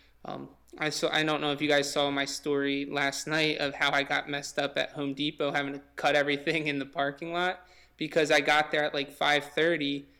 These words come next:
grabbed all my materials, and they even close early now, which I didn't recognize. Um, so yeah, I was like, "Oh man, I can't even have them cut this stuff for me. I now have to deal with it,"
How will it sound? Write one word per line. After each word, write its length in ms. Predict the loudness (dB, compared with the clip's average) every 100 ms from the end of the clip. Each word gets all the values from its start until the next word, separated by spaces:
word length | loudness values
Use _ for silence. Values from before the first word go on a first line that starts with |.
| _
grabbed 280 | 2 4 4
all 80 | 2
my 120 | 0
materials, 560 | -2 -4 -2 0 0 0
and 120 | -2
they 140 | 0
even 260 | 0 -2 -8
close 400 | -2 2 2 0
early 280 | -4 -6 -8
now, 300 | -8 -8 -6
which 300 | -6 -6 -12 -16 -8
I 80 | -4
didn't 320 | -2 -2 -2
recognize. 760 | 0 0 -2 -6 -6 -4 -6 -10 -20 -20 -20 _
Um, 360 | -2 -2 -2 -8 -16 -10
so 220 | -2 2
yeah, 320 | 4 4 4
I 40 | 2
was 140 | -2
like, 160 | -8 -8 -10
"Oh 320 | -10 -8 -8
man, 420 | -6 -4 -4 -2
I 80 | -4
can't 240 | -2 -2 -2
even 180 | -4
have 400 | -2 0 0 0
them 320 | -2 0 -2 -6 -14 _ -12
cut 320 | -2 -2 0
this 140 | -6
stuff 420 | -4 -4 -4 -6 -2
for 240 | 2 2
me. 220 | 0 0
I 100 | 0
now 200 | 0 0
have 300 | 0 -2 -4
to 100 | -12
deal 340 | -10 -4 -4 -2
with 180 | -6 -6
it," 240 | -10 -10